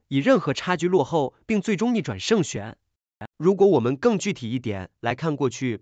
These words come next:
八位寻求连任的现任总统，其中有五位在这个阶段的平均民调中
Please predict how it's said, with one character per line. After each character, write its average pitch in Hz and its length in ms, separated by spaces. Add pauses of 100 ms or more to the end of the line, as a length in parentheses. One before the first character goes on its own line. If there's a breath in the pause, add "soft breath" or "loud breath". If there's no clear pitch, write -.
八 175 160
位 165 140
寻 135 240
求 156 180
连 123 180
任 190 120
的 135 80
现 175 240
任 120 120
总 117 240
统， 98 220 (100)
其 170 200
中 208 180
有 202 100
五 143 140
位 143 160
在 160 160
这 165 140
个 131 80
阶 160 180
段 151 180
的 104 80
平 120 280
均 180 120
民 131 200
调 156 180
中 156 280